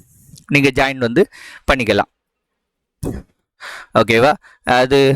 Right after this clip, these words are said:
அ, மீதி டீட்டெயில் வந்து நாளைக்கு வந்து சொல்றேன். கீழே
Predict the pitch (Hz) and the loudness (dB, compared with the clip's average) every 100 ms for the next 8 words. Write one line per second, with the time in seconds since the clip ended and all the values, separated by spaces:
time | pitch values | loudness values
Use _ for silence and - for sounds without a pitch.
0 | 131 - - - 139 139 135 165 190 170 | -2 -14 -18 -2 2 2 2 0 2 4
1 | 143 160 165 143 135 151 240 165 127 143 | 4 4 4 4 4 2 2 2 0 0
2 | 143 135 120 190 - 170 | 0 2 0 0 -2 2